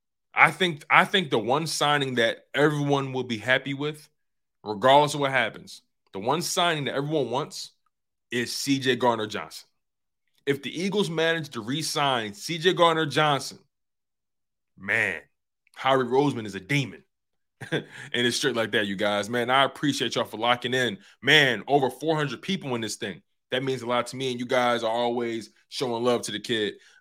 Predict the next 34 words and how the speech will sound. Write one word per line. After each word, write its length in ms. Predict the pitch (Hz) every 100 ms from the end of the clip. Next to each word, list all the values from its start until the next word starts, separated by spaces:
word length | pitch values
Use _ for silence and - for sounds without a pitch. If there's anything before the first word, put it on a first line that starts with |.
| -
Uh, 40 |
you 120 | 120
guys 240 | 143 143 139
have 100 | 127
been 160 | 120
locked 280 | 123 123 123
in 80 | 110
on 320 | 120 127 107
Football 380 | - 139 123 113
twenty-four 420 | - 120 107 113
seven. 400 | - 139 107 95
I'm 220 | 131 143 135
filling 340 | 131 120 120
in 220 | 117 101 _ _ _ -
for 380 | 139 110 90 -
the 80 | 107
guy, 340 | 95 120 104
John 300 | 98 117 110
McMullen, 400 | 101 107 117 104
who's 140 | 110 101
currently 460 | - 160 143 127
writing 460 | 113 139 147 113 95 - _
the 80 | 117
James 400 | 104 131 123 101
Bradberry 680 | 98 127 120 113 113 110 101
story. 460 | - 127 110 - _ _ _ _ _ _ -
Right 220 | 120 131
now, 240 | 131 139 131
John 320 | 120 131 127
McMullen 400 | 117 127 127 113
is 80 | 98
on 180 | 123 123
the 80 | 104
beat 360 | 98 135 135